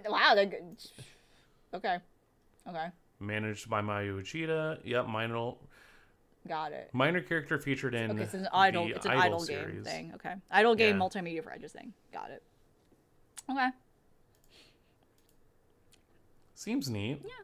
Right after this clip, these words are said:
Speaker 1: all right. And
Speaker 2: Why
Speaker 1: speaking
Speaker 2: not?
Speaker 1: of, uh, multimedia franchises, Touken Ranbu is getting a movie. Well, no, God, it's not a movie. What is this?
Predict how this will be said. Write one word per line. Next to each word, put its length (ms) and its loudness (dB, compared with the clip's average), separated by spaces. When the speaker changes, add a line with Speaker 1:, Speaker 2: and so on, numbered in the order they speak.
Speaker 1:
all 60 -4
right. 120 -4
And 100 2
Speaker 2:
Why 20 -14
Speaker 1:
speaking 260 4
Speaker 2:
not? 180 10
Speaker 1:
of, 60 6
uh, 380 6
multimedia 760 -2
franchises, 1200 -12
Touken 320 0
Ranbu 580 0
is 160 4
getting 580 0
a 120 6
movie. 480 -2
Well, 240 10
no, 200 12
God, 280 8
it's 100 0
not 200 6
a 40 2
movie. 300 0
What 240 0
is 160 2
this? 400 0